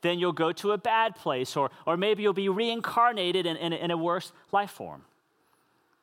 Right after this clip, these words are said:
Well, the Bible, the Christian view, forces us to wrestle with death,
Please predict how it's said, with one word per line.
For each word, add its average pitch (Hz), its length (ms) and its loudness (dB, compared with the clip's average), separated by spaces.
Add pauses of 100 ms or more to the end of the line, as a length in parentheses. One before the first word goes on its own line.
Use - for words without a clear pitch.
(400)
Well, 190 100 4
the 196 100 2
Bible, 233 380 2
the 202 80 0
Christian 262 480 -2
view, 185 240 2 (140)
forces 262 600 0
us 214 260 2
to 208 160 -2
wrestle 190 640 0
with 139 200 -4
death, 139 240 0